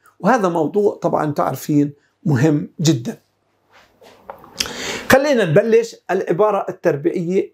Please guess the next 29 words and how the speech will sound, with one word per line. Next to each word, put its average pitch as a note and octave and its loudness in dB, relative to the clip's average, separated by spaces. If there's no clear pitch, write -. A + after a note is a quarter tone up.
الثلاثية F3 0
اللي D3+ -4
معامل E3+ 0
س - -6
تربيع D3+ 0
يساوي C#3+ 0
إيش؟ C#3+ 0
واحد. D#3+ 2
واي G#3+ 4
اللي D#3 4
هي F#3 2
تساوي E3+ 0
اف - -14
اكس G3+ -2
نفس E3 -6
الإشي، G#3 0
اكس - 0
تربيع F#3+ 4
زائد D3+ 2
بي G3+ 2
اكس - -8
زائد، F3+ 2
طلع F#3+ 0
كم G#3+ -4
من G#3 0
حد؟ F#3 0
ثلاث - 0
حدود. C3+ -4
الأشمل، - -2